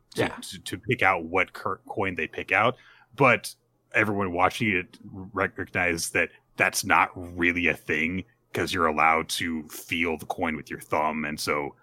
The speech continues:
Speaker 1: for people of, who are, you know, such ridiculous code breakers as these two, clearly they would be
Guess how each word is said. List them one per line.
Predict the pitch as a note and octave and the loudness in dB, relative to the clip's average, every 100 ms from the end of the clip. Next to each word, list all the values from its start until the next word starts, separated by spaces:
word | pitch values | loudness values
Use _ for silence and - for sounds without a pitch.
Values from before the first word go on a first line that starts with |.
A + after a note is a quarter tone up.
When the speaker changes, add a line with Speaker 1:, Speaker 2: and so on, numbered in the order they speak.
| _ - | _ -12
Speaker 1:
for | D2+ D#2 | -10 -8
people | - E2+ E2 | -8 -6 -4
of, | D2+ D2+ | -4 -4
who | D2+ D2+ | -6 -2
are, | D2 D2 | -2 -2
you | D2+ | -4
know, | C#2+ - - - | -6 -12 -20 -8
such | - A#2 - - - - - | 2 2 4 -2 -6 -20 -2
ridiculous | B2+ A2+ C3+ C#3 A2+ - | 0 4 2 2 2 2
code | - A#2 C3+ A#2 | 2 6 6 6
breakers | C3+ A#2+ B2 G2+ | 2 2 2 0
as | G2 F2+ | -2 -4
these | C#3+ D3 A#2+ | 0 2 2
two, | - G2+ F2+ D#2+ | 2 2 2 -2
clearly | - G3+ F3+ C3 A#2 | 4 8 8 8 6
they | G#2+ B2+ | 6 6
would | A#2 | 4
be | G2+ G#2 | 4 6